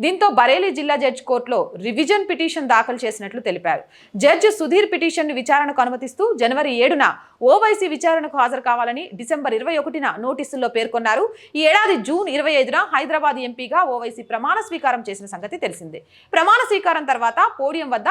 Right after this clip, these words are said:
పాలస్తీనాకు అనుగుణంగా నినాదాలు చేశారు. అనంతరం ఈ వ్యాఖ్యలను తొలగించాలని చైర్మన్ ఆదేశించారు. సభ నుంచి బయటికి వచ్చిన తర్వాత ఓవైసీ మీడియాతో మాట్లాడుతూ "జై భీమ్, జై మీమ్, జై తెలంగాణ, జై పాలస్తీనా" అనడంలో తప్పు లేదని స్పష్టం చేశారు.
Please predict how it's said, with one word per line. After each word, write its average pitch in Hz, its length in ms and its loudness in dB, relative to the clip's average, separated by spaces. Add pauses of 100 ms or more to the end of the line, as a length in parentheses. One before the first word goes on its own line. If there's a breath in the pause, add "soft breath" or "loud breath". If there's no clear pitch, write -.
(140)
పాలస్తీనాకు 254 640 -2
అనుగుణంగా 214 500 -8
నినాదాలు 226 560 -2
చేశారు. 165 280 -8 (320 soft breath)
అనంతరం 453 380 2
ఈ 339 100 -4
వ్యాఖ్యలను 302 520 -2
తొలగించాలని 247 640 -6
చైర్మన్ 214 260 -8
ఆదేశించారు. 254 680 -4
సభ 269 260 0
నుంచి 403 260 -8
బయటికి 302 320 -6
వచ్చిన 285 240 -10
తర్వాత 240 380 -2
ఓవైసీ 262 380 -4
మీడియాతో 233 460 -2
మాట్లాడుతూ 202 640 -2 (320 soft breath)
"జై 269 260 4
భీమ్, 392 520 0
జై 247 240 2
మీమ్, 349 240 -6 (280)
జై 233 160 2
తెలంగాణ, 285 580 -2
జై 240 200 -4
పాలస్తీనా" 240 500 -4
అనడంలో 208 360 -6
తప్పు 247 340 -2
లేదని 254 280 -2
స్పష్టం 226 380 -4
చేశారు. 175 640 0